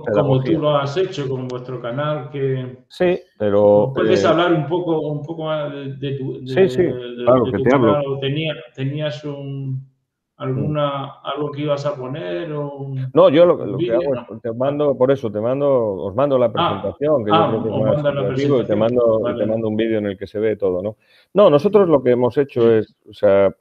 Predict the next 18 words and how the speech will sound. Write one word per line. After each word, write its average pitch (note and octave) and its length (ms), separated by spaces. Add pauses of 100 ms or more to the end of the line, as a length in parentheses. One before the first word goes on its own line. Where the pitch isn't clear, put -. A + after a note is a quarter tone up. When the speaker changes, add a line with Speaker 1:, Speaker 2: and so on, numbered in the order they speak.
(240)
Speaker 2:
básicamente C3 840
intentar G#2+ 600 (500)
que, A2 540
que B2 120
la A#2 100
gente D#3 280
pueda E3 180
entender D3 440
lo C#3 180
que A#2 100
se G#2+ 140
decide A#2 240
en A2 100
Bruselas, F#2+ 500
¿no? A#2+ 100 (120)
Es E2+ 60
decir, F2+ 240
que G2+ 260